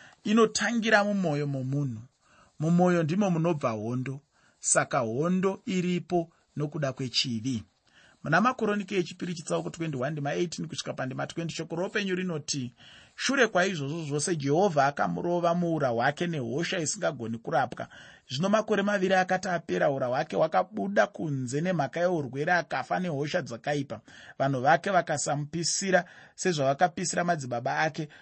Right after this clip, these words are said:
Wakanga asvika makore makumi matatu namaviri pakutonga kwake kubata ushe.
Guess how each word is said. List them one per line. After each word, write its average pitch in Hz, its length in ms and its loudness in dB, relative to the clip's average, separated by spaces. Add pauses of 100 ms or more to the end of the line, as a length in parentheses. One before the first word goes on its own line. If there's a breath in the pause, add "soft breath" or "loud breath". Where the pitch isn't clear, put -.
(180 loud breath)
Wakanga 190 400 4
asvika 180 280 2
makore 180 440 -2
makumi 180 360 -2
matatu 175 440 0
namaviri 170 420 0
pakutonga 170 520 -4
kwake 165 300 -2
kubata 175 420 0
ushe. 170 400 0